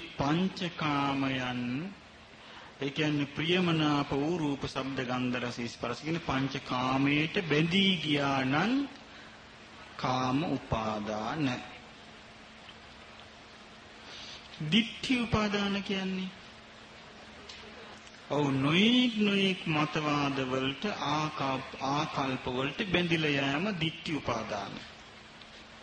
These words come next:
නොයෙක් මතවාද, ආකල්ප වලට බැඳිලා යෑම දිට්ඨි උපාදාන. අපි නැද්ද මේ බැඳිලා යන ගතිය?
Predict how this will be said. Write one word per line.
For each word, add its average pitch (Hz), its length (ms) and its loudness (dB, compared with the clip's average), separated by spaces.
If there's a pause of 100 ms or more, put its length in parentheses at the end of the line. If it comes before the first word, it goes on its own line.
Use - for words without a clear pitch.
(1160)
නොයෙක් 170 340 6
මතවාද, 147 600 2
ආකල්ප 131 460 0
වලට 139 240 -2
බැඳිලා 139 360 2
යෑම 101 260 -4 (160)
දිට්ඨි 143 420 0
උපාදාන. 107 560 -4 (2750)
අපි 202 260 2
නැද්ද 208 220 4
මේ 190 200 2
බැඳිලා 175 360 0
යන 160 160 2
ගතිය? 143 340 -4